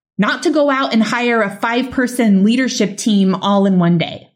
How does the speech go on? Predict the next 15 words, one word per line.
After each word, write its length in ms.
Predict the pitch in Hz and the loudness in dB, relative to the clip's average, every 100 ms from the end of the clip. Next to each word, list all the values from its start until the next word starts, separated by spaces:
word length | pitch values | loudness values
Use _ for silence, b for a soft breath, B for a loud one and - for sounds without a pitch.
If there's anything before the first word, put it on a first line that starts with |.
| _ _ | _ _
<laughs> 720 | - - 214 - - - - _ | -4 -2 -2 -6 -18 -20 -20 _
Shocking 600 | - - 277 302 349 349 | -6 -4 -4 -4 -4 -4
truth 520 | - 359 269 269 - _ | -2 0 2 -2 -6 _
number 300 | 190 196 208 | -2 0 -2
five. 380 | 208 175 156 - - _ b b b b | -2 -6 -6 -12 -18 _ b b b b
You 360 | - 185 262 370 | -2 2 2 2
are 260 | - 339 294 | 0 0 2
going 320 | 269 269 277 | 2 2 2
to 80 | 277 | 2
make 440 | 240 196 196 - 185 143 | 0 0 -4 -4 -2 -2
big 280 | - 285 349 | -2 -2 0
mistakes 640 | 370 359 - 240 196 196 | 0 -2 -4 -2 -2 -6
in 200 | - 208 | -2 0
front 200 | 196 214 | 0 0
of 180 | 214 180 | -2 -4